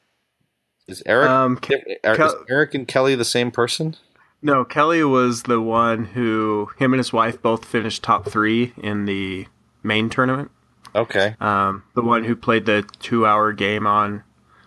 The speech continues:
Speaker 2: um, Pirates of the Caribbean, that was Kelly.
Speaker 1: Oh, okay. All right, I get it now.
Speaker 2: Yeah. So, yeah, then Eric plays his card that let him replay his three balls.
Speaker 1: Eric gets a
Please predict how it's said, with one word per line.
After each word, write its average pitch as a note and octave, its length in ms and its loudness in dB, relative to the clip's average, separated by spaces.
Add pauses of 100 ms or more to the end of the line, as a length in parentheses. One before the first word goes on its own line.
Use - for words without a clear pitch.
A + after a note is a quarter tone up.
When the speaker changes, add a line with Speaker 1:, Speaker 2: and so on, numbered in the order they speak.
(260)
Speaker 2:
um, F#2+ 580 -2 (440)
Pirates G#2 320 0
of - 40 -10
the - 40 -14
Caribbean, G2+ 340 -2
that G2 100 2
was G#2+ 120 -4
Kelly. D#2+ 280 -6 (380)
Speaker 1:
Oh, G#2 380 4
okay. E2 420 -2
All G2 100 4
right, E2+ 140 2
I - 20 -2
get D#2+ 160 -4
it - 80 -8
now. - 220 -18
Speaker 2:
Yeah. A2+ 280 -6 (180)
So, - 140 0
yeah, C#3+ 240 2
then C3+ 180 0
Eric D3+ 300 0
plays C3 260 0
his C#3+ 540 -2 (520)
card G#2 340 0
that G#2 100 -6
let A2 140 -4
him G#2 80 -10
replay A2 480 -6
his G2 140 -10
three G2+ 240 -10
balls. F2 400 -10
Speaker 1:
Eric C#3+ 220 -2
gets B2+ 180 -2
a A#2 120 -4